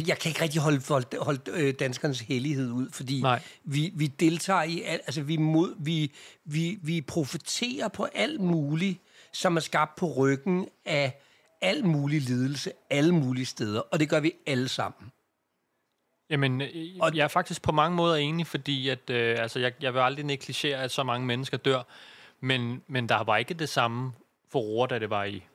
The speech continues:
Speaker 2: Sydafrika, eller da der har været i t-, øh, slutrunder i Rusland,
Speaker 1: Nej, nej.
Speaker 2: eller steder i Asien,
Speaker 1: Nej, nej, det er
Speaker 2: hvor,
Speaker 1: det.
Speaker 2: hvor at, der kører det heller ikke for menneskerettighederne, vel? Øhm,
Speaker 1: Altså, Belgien klarer sig... Altså, nu har Danmark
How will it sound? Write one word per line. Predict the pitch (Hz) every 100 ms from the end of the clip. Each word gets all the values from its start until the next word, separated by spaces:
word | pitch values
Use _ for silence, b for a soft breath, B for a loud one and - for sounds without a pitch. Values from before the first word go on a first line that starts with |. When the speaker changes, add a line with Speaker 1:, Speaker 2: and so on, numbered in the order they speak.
| _ _ _ _ _
Speaker 2:
Sydafrika, | - 139 135 123 - 107 _ _ _ _ _
eller | 131 113
da | 107 104
der | 104 104
har | 113
været | 104 101 107
i | 113 101 b b b b b b _ _ _ _ -
t-, | -
øh, | 127 107 101 135
slutrunder | - 139 127 117
i | 113
Rusland, | 113 123 120 131 113
Speaker 1:
Nej, | - _ 113
nej. | 107
Speaker 2:
eller | 113
steder | 113 131 135
i | 139
Asien, | 147
Speaker 1:
Nej, | 165 214
nej, | 196 170
det |
er | 135
Speaker 2:
hvor, | 127
Speaker 1:
det. | 127
Speaker 2:
hvor | 127 123 117 -
at, | 131 123 - - -
der | 127
kører | 151 135
det | 139
heller | 139 180
ikke | 123 104 - _
for | 123
menneskerettighederne, | 113 113 131 110 110 110 107 110
vel? | 120 131 _ b b b b b b -
Øhm, | 131 117 107 104 120 139 B -
Speaker 1:
Altså, | 135 123
Belgien | 139 175 208
klarer | 185 143 165
sig... | 214 196
Altså, | 151 175
nu | 196 202
har | 208 196 -
Danmark | 175 185 208